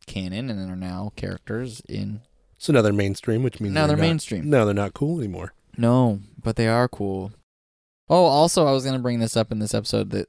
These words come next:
Speaker 1: we talked about Mimir
Speaker 2: Oh, yeah.
Speaker 1: a couple episodes back when we were talking about Jung. He comes from Norse mythology, and he was the wisest of the gods, and sort of also a water spirit.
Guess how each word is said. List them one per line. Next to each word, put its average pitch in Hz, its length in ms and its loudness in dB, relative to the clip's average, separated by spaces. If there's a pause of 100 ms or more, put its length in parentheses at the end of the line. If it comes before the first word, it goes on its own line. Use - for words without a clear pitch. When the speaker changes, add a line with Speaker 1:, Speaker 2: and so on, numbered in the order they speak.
Speaker 1:
we 110 140 -6
talked 113 280 -4
about 98 260 -6
Mimir 113 520 -4 (380)
Speaker 2:
Oh, 117 100 2
yeah. 113 180 2 (200)
Speaker 1:
a - 40 -20
couple 110 260 -6
episodes 107 340 -4
back 104 420 -4
when 104 120 -8
we 101 40 -4
were 101 60 -6
talking 98 160 -6
about 87 120 -8
Jung. 95 200 -6 (440)
He 156 420 2
comes 117 340 0
from 101 440 0
Norse 107 220 0
mythology, 101 680 -4 (160)
and 104 460 -2
he 117 100 -4
was 110 140 0
the 107 80 4
wisest 113 560 -4
of 101 120 -4
the 92 100 -8
gods, 90 520 -8 (240)
and 107 220 -8
sort 120 240 0
of 107 100 0
also 101 420 -2
a 95 80 -4
water 92 320 -6
spirit. 104 500 -4